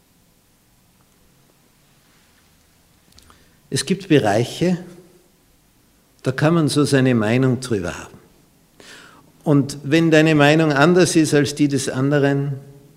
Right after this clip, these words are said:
tja, ist eben so. Paulus hat hier ein paar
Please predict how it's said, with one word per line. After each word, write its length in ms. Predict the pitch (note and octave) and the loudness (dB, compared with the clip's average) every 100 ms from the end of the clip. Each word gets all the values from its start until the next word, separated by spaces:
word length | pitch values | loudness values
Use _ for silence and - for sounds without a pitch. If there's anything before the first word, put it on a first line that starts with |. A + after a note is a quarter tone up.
| _ _ _ | _ _ _
tja, 180 | - F2 - _ _ _ _ _ _ _ _ | -14 -14 -16 _ _ _ _ _ _ _ _
ist 120 | - | -14
eben 180 | - D2+ | -12 -12
so. 140 | - - - _ _ _ _ _ _ - _ - _ - | -12 -16 -20 _ _ _ _ _ _ -20 _ -20 _ -10
Paulus 440 | - A2+ D3 C#3+ | -2 2 2 2
hat 200 | C#3+ C3+ | 0 -2
hier 240 | - C#3 C#3 | 0 0 2
ein 260 | B2 A2+ | 0 -2
paar 360 | G#2 F#2+ G2+ A2+ | -2 -4 -4 -6